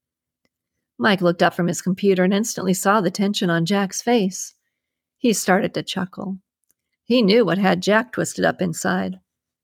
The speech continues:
"Morning, sunshine," he taunted. He couldn't help but smile. "Did you stop and smell the roses?" "How the hell could I not?"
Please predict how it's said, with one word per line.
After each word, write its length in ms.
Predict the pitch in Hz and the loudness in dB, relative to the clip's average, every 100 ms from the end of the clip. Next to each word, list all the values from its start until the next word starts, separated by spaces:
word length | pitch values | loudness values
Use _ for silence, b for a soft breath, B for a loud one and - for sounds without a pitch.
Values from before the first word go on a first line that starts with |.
| _ _ _ | _ _ _
"Morning, 400 | - 190 240 220 | -2 2 2 2
sunshine," 760 | - 185 180 - 196 196 208 - _ | 0 0 0 0 0 -2 -4 -8 _
he 100 | 185 | -4
taunted. 540 | 196 185 170 190 202 _ _ _ _ _ _ | 0 0 0 -4 -8 _ _ _ _ _ _
He 120 | 294 247 | -4 2
couldn't 240 | 247 185 | 2 4
help 160 | 180 - | 2 0
but 100 | 175 | -6
smile. 520 | - 196 190 185 185 _ _ _ _ _ _ _ _ | -4 -2 -2 -4 -6 _ _ _ _ _ _ _ _
"Did 140 | 226 214 | -4 0
you 100 | 214 | 0
stop 440 | - 208 196 196 | 2 2 2 -2
and 120 | 196 | -6
smell 260 | 185 214 202 | -4 0 0
the 120 | 196 | 2
roses?" 640 | 202 196 196 214 214 - - _ _ _ _ _ _ _ _ _ _ _ - | 2 0 -2 -4 -6 -12 -20 _ _ _ _ _ _ _ _ _ _ _ -2
"How 160 | 233 | 0
the 80 | 214 | 4
hell 200 | 202 190 | 4 4
could 160 | 196 196 | 4 2
I 100 | 185 | 4
not?" 520 | 190 220 - - | 4 2 0 -8